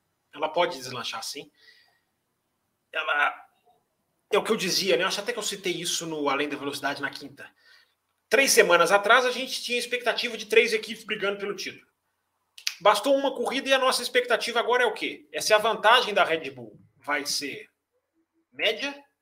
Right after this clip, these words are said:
grande ou gigantesca. Essa, pra mim, é a dúvida do... essa é a dúvida da Arábia Saudita. Qual o tamanho, já que o âncora tá aqui, qual o tamanho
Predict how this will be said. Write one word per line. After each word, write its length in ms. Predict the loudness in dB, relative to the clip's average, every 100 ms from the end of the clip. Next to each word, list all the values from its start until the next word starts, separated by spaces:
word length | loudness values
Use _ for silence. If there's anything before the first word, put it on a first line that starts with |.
| _ _ _ _ -2
grande 580 | 0 0 -4 -10 -14 _ _ -2
ou 180 | -2
gigantesca. 640 | 0 -2 -4 -6 -8 -10 -14 _ _ _ _
Essa, 280 | -2 0 0
pra 120 | -2
mim, 120 | 0
é 40 | -2
a 40 |
dúvida 280 | -2 -6 -10
do... 220 | -16 -4
essa 220 | -2 0 -2
é 20 |
a 20 |
dúvida 240 | -2 -4 -2
da 100 | 0
Arábia 200 | -2 -6
Saudita. 360 | -12 -16 _ _ _ _ _ _ _ _ _ _ _ _ _ _
Qual 160 | 6 6
o 80 | 6
tamanho, 680 | 0 2 0 -2 -4 -10 -12
já 140 | -12
que 120 | -10
o 80 | -14
âncora 260 | -14 -14 -14
tá 100 | -14
aqui, 380 | -12 -14 -16 _ -20 2
qual 180 | 6 6
o 60 |
tamanho 720 | 4 2 2 -2 -4 -8 -16